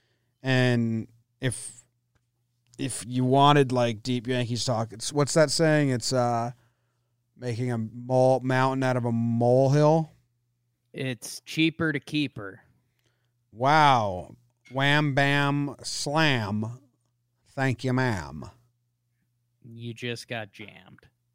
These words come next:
Speaker 1: My, uh, chemistry teacher in high school said that. "Wham, bam, slam. Thank you, ma'am." And I said,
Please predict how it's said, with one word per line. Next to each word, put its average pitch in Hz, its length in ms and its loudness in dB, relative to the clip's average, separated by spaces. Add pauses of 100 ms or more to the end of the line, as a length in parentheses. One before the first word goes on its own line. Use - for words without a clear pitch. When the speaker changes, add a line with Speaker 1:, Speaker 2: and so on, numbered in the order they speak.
(840)
Speaker 1:
My, 117 280 0
uh, 101 460 -2 (560)
chemistry 143 460 2
teacher 117 300 -2
in 117 60 0
high 120 160 2
school 110 180 -4
said - 280 -6
that. 58 220 -12 (640)
"Wham, 196 360 -2
bam, 226 240 2
slam. 233 440 -4
Thank 196 300 -6
you, 196 60 -6
ma'am." 165 420 -4
And 110 100 -8
I 101 60 -6
said, 101 480 -6